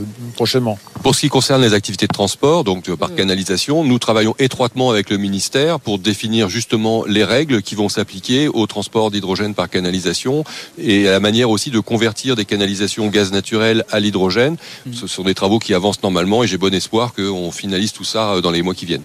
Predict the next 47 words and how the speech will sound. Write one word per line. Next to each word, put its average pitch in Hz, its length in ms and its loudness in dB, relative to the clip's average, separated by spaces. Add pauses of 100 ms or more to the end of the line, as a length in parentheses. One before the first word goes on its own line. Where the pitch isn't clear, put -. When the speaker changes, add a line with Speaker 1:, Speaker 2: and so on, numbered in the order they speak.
(140)
Speaker 4:
Puis, 208 140 -8
puisqu'on 190 340 -2
parle 175 220 2
gaz, 156 260 2
euh, 143 300 0
naturel, 151 400 -2
puisqu'on 147 320 -4
parle 147 240 0
hydrogène, 147 340 0
je 135 140 -6
vous 208 80 -2
cite 269 220 2
Thierry 190 260 4
Trouvé, 185 320 4
c'était 170 240 -2
une 175 240 -4
tribune 185 400 -2
que 185 60 0
vous 147 120 -2
publiez, 170 520 0
c'était 156 240 -2
en 151 120 2
juin 170 300 -2
dernier 165 300 0
dans 139 100 0
le 131 60 0
journal 165 220 0
Les 156 200 2
Échos, 170 220 2
vous 143 160 -2
dites, « 190 240 -4 (500)
Les 185 180 4
coûts, 240 320 2
alors 156 220 4
les 196 100 4
coûts - 220 -4 (140)
et 262 160 2
les 214 120 2
délais 175 400 2 (160)
pour 160 160 -4
réussir 170 380 0
une 156 120 -4
transition 156 520 -4
énergétique, 156 760 -2
euh, 131 420 2
qui 147 160 -8
soit 156 340 2